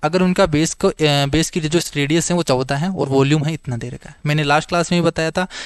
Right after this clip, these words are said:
कि जब भी आपको इस रेडियस दे रखा हो उसका एरिया और उसका पेरीमीटर आपको याद रखना है।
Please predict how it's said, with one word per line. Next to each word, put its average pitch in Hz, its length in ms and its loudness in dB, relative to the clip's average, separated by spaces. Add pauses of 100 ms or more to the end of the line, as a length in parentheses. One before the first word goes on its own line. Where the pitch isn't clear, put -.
(120)
कि 156 100 0
जब 170 260 0
भी 208 120 4
आपको 175 220 0
इस 160 240 2
रेडियस 147 380 0
दे 151 140 0
रखा 147 180 0
हो 160 80 4
उसका 175 180 0 (140)
एरिया 143 480 0 (260)
और 151 100 4
उसका 160 200 0
पेरीमीटर 135 480 -2
आपको 139 220 0
याद 131 340 -2
रखना 143 240 -4
है। 156 180 -4